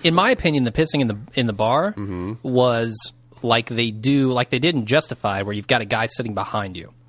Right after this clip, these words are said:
Speaker 2: Uh-huh.
Speaker 1: Like, they were, they were strategically positioning themselves in
Speaker 2: Yeah,
Speaker 1: case
Speaker 2: yeah.
Speaker 1: anything went down.
Speaker 2: I think that's, but at what point in the conversation do you think, I mean, is it, does it flow naturally that they let this group of survivors onto the farm,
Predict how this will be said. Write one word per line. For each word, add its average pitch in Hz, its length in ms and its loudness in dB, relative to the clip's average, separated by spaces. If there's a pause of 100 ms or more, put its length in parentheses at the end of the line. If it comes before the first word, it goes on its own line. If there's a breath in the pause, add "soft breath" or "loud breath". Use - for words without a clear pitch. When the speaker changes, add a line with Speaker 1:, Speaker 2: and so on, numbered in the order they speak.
Speaker 2:
Uh-huh. 90 260 -2
Speaker 1:
Like, 123 140 0
they 135 120 4
were, 147 220 2
they 127 160 0
were 123 380 0 (440)
strategically 143 640 0
positioning 113 460 -2
themselves 101 500 0
in 185 60 4
Speaker 2:
Yeah, 160 60 6
Speaker 1:
case 113 160 6
Speaker 2:
yeah. - 40 2
Speaker 1:
anything 110 240 -2
went 98 140 -6
down. 92 360 -4 (160)
Speaker 2:
I 131 80 -2
think 151 280 -2
that's, 117 260 2
but 107 160 0
at 101 240 2
what 151 160 2
point 175 140 2
in 147 60 2
the 127 40 0
conversation 113 720 0
do 92 80 -8
you 95 100 -4
think, 90 600 -4 (380 soft breath)
I 139 60 0
mean, 147 220 2
is 123 180 2
it, 101 160 -2
does 110 160 4
it 107 120 0
flow 160 260 2
naturally 120 480 0
that 90 180 -4
they 104 140 2
let 98 280 0
this 98 200 -2
group 92 180 -4
of 92 100 -6
survivors 87 460 0
onto 95 300 -2
the 95 100 -6
farm, 82 540 -2